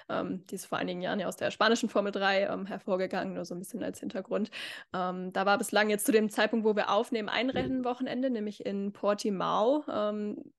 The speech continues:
Speaker 1: gleiche Frage wie auch zu der Formel vier Geschichte. Ähm, wieso hast du dich auch da, ähm, wieder dazu entschieden, auch, ähm, da nochmal in einer anderen Serie parallel teilzunehmen?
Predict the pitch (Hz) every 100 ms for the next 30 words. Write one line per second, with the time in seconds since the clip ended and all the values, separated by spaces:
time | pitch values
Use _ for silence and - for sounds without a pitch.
0 | _ _ _ _ 208 - - 220 233 226
1 | 214 220 - 214 208 208 220 - 220 220
2 | - 247 277 285 277 294 285 - - -
3 | 220 226 226 226 233 240 240 226 233 220
4 | 208 202 214 - 202 202 202 202 202 208
5 | 196 196 214 202 196 - 196 185 - 185
6 | 185 185 190 190 185 185 180 180 185 -
7 | - 190 160 190 190 185 180 180 175 185
8 | 180 180 185 - 185 190 - - 214